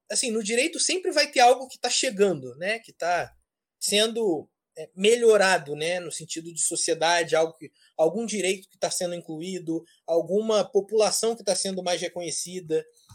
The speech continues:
Então, é muito assim, sabe? Tipo, <laughs> é muito fluido. É, não dá pra pensar que o cara é, é, vai ser expert em tudo, sabe? Tipo assim, mesmo,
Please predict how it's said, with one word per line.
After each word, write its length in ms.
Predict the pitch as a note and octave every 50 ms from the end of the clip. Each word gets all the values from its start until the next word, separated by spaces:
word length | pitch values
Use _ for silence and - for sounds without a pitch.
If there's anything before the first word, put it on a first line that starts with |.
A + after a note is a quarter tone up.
| - _ _ _ -
Então, 760 | F3 E3+ E3 - - F3+ F3+ F#3 G3 G#3 A3 A#3 A#3+ A#3 A3+ G#3 -
é 100 | G3+ G3+
muito 340 | G3 F#3+ G3+ A3 B3 - D4+
assim, 340 | D4 - - - A3 F3+ D#3
sabe? 300 | - - D3+ D3+ D#3+ D3+
Tipo, 360 | - - - _ B2 G#2+ A2 - _
<laughs> 120 | D3+ D3 _ _ _ _ _ _ _ _ _ -
é 80 | D#3+
muito 220 | E3+ F3+ G#3+ G3+ -
fluido. 500 | - B3+ B3 A3+ F#3 D#3+ C3+ B2 A2+ A2 _ _ _ _ _ _ _ _ -
É, 320 | D3 D3 C#3+ C#3+ C#3+ - _ _
não 240 | F3 F3 G#3+ A#3+ A3+
dá 160 | G#3 G#3+ A#3
pra 340 | A#3+ - C#4+ C#4+ D4 D4 D4 - _ _ _
pensar 520 | - - - - F#3 - - F3+ F#3+ A#3 B3
que 100 | - -
o 80 | C4 -
cara 340 | - - F3+ F3 F#3 G#3 A3
é, 480 | A#3 A3+ G3+ G#3 G3+ G3+ G#3 G3 F#3+ -
é, 420 | F3+ D#3+ D3+ C#3+ C3+ A#2+ A2+ A2 A2 A2+ _ _ _ _ _ _ _
vai 120 | D#3 E3
ser 160 | D#3 - G3
expert 320 | G3 G3 - - G3 F#3+ G#3+
em 100 | A3+ A3
tudo, 340 | - A3 F3 C3+ B2 A2+ - _ _ _ _ _ _ _ -
sabe? 300 | - D3 E3 F#3+ E3 C#3
Tipo 220 | - - _ D3+
assim, 180 | C#3 - D#3 B2+
mesmo, 560 | C3+ D#3+ F#3 G3+ A#3 A#3+ A#3 G3+ D3+ -